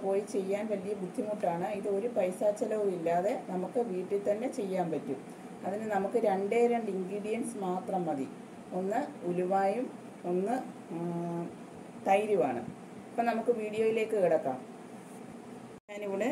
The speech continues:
ഉലുവ ഒ-, കുതിർത്തത് അരച്ച് വെച്ചിട്ടുണ്ട്, അരച്ച് പേസ്റ്റ് രൂപത്തിലാക്കിയിട്ടുണ്ട്. അപ്പം ഉലു-, ഉലുവ ഒരു ദിവസം രാത്രി ഫുള്ള് നമ്മൾ വെള്ളത്തിലിട്ട് കുതിർത്ത് വെക്കണം. എന്നിട്ട് പിറ്റേ ദിവസം വേണം എടുക്കാൻ.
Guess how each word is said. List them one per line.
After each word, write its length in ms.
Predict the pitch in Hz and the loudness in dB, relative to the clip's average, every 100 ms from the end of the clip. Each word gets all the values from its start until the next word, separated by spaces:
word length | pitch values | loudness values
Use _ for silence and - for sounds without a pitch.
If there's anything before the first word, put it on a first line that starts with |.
| - 190 | 0 0
ഉലുവ 240 | 190 208 226 208 | 4 4 4 4
ഒ-, 180 | 180 - - 175 - | 2 0 -4 -8 0
കുതിർത്തത് 480 | 190 190 190 196 214 254 | 2 2 2 2 4 2
അരച്ച് 260 | 185 180 - 202 | 0 -2 0 0
വെച്ചിട്ടുണ്ട്, 520 | 180 190 185 170 185 233 | 2 0 2 2 2 0
അരച്ച് 260 | 185 180 202 | 0 0 0
പേസ്റ്റ് 360 | 185 180 180 208 | 0 0 0 -2
രൂപത്തിലാക്കിയിട്ടുണ്ട്. 880 | 185 175 180 254 160 180 170 165 165 247 - - - - - - | 0 0 2 2 0 -2 0 2 2 0 -4 -10 -14 -14 -10 -4
അപ്പം 180 | 185 190 190 | -2 0 2
ഉലു-, 220 | 180 180 185 | 2 2 2
ഉലുവ 200 | 185 196 220 196 | 2 2 4 2
ഒരു 140 | 190 233 | 4 6
ദിവസം 380 | 208 202 226 240 226 | 6 4 0 2 2
രാത്രി 380 | 190 185 - 233 233 | 2 0 0 0 0
ഫുള്ള് 340 | 196 196 220 214 | 0 2 2 2
നമ്മൾ 220 | 180 180 202 202 | 2 0 0 2
വെള്ളത്തിലിട്ട് 560 | 165 175 196 180 165 202 | 2 2 0 -2 0 0
കുതിർത്ത് 340 | 180 170 - 170 | 2 2 2 0
വെക്കണം. 360 | 139 147 135 - - | 2 0 -2 -6 -4
എന്നിട്ട് 260 | 175 180 214 208 | -2 0 -2 -2
പിറ്റേ 240 | 196 202 214 | 0 2 2
ദിവസം 320 | 220 - 202 170 | 0 0 0 2
വേണം 200 | 180 233 | 2 2
എടുക്കാൻ. 360 | 156 - 151 | 2 0 0